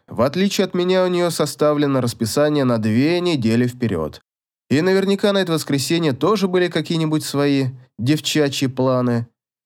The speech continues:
Ведь мама не посчитала нужным сообщить о своём приезде кому-нибудь ещё, кроме отца. К тому же Катерина опасается, что мама снова заведёт разговоры о том, что престижнее учиться в Англии,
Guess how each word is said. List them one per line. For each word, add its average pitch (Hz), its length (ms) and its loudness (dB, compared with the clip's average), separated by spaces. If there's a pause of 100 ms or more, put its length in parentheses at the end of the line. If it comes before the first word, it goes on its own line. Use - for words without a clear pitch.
Ведь 156 240 0
мама 208 320 2
не 190 80 0
посчитала 180 560 0
нужным 165 340 0
сообщить 143 440 -2
о 143 40 0
своём 131 240 0
приезде 127 400 0
кому-нибудь 120 480 0
ещё, 110 320 0
кроме 143 360 0
отца. 95 580 -6 (340)
К - 120 -12
тому 175 320 2
же 226 120 2
Катерина 196 460 2
опасается, 165 640 0
что 135 220 -2
мама 202 260 2
снова 196 540 0
заведёт 180 360 0
разговоры 123 600 0
о 117 80 0
том, 196 260 0
что 165 500 -2
престижнее 196 600 0
учиться 180 400 -2
в 131 120 0
Англии, 117 540 2